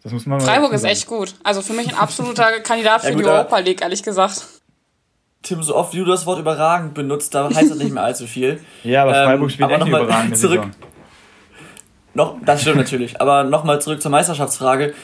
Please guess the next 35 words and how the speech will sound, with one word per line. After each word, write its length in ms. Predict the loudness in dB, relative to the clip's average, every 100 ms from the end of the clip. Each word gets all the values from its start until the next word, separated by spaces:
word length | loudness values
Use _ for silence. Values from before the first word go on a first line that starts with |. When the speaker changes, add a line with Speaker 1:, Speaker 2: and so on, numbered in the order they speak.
| -10
Speaker 3:
Ich, 300 | -8 -8 -12 _ _ _ -8
das 200 | -6 -2
kam, 140 | 2
glaub 120 | 2
ich, 60 | 2
grad 100 | 0
nicht 120 | 0
ganz 140 | -2 -2
rüber. 160 | 0
Ich 100 | 2
sehe 140 | 4 4
auch 100 | 4
am 60 | 2
Ende 180 | 0
Bayern 260 | 2 2 2
oben. 200 | -2 -2
Ich 160 | -2 0
hoffe 300 | 2 2 2
mehr 240 | 2 0
auf 200 | 0 -2
einen 240 | -6 -6 -2
Dreikampf 420 | 0 0 -2 -4
und 120 | 0
hoffe 240 | 0 0 -4
vor 200 | 2 2
allem 100 | 2
auf 120 | -2
Dortmund. 380 | -4 -4 -6 -4
Aber 300 | 0 0 0 -10 -20 -12 -8
ich 220 | -6 0
denke 280 | 2 2 4
mal 160 | 4
eher, 240 | 6 6 4
dass 180 | 2
es 440 | 2 2 0 -4